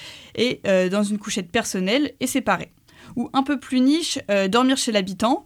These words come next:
Pour ceux ou celles qui aiment l'aventure, il est possible de dormir chez l'habitant,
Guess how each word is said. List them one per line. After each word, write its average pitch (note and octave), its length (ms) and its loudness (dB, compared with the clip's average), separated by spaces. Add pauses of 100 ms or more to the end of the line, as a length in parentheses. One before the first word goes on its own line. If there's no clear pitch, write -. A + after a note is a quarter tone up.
(300)
Pour A#3 140 -4
ceux - 140 -2
ou D4 80 2
celles C4+ 220 -2
qui C4 140 -2
aiment A#3 120 2
l'aventure, G3+ 460 0
il B3+ 100 -2
est G3 60 -2
possible G#3+ 480 -6
de F#3 100 -6
dormir A#3+ 380 0
chez - 160 -8
l'habitant, F#3 540 -2